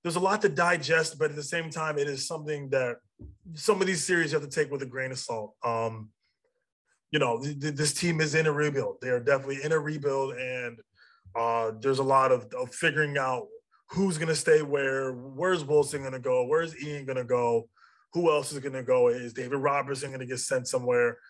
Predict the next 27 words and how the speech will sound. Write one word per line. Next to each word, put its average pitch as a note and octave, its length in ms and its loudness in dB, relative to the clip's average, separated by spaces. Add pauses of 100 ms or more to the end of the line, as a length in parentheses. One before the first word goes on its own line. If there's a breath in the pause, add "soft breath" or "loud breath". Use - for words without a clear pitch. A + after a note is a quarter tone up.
(360 loud breath)
Um, A#2+ 420 0 (100)
the, F3 340 4
you F3+ 140 -2
know, F3+ 280 2
it's E3+ 160 -4
a F#3 60 -2
lot F#3 240 2
of, F3 100 -4
there's E3 140 -4
a F3+ 40 -2
lot G3 180 0
of G3 80 0
movement E3 420 -6
on C#3 160 -4
this C#3 200 -8
team D#3+ 180 -6
right A#2 180 -4
now. G2+ 160 -10
It's G#2+ 160 -12
very, C#3 240 6
this C3+ 140 -4
is C#3 100 -6
a - 40 -10
team E3 140 -2
that's C#3 160 -2
very C#3+ 300 2
staggered, C3+ 640 -2